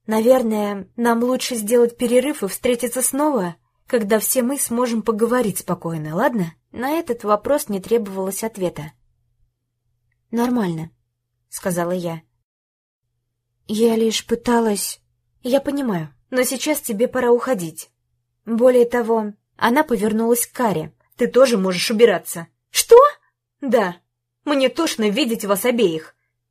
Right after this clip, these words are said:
Уходите! Оставьте меня в покое».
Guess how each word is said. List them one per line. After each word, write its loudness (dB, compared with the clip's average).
Уходите! 0
Оставьте 0
меня 0
в -8
покое». 0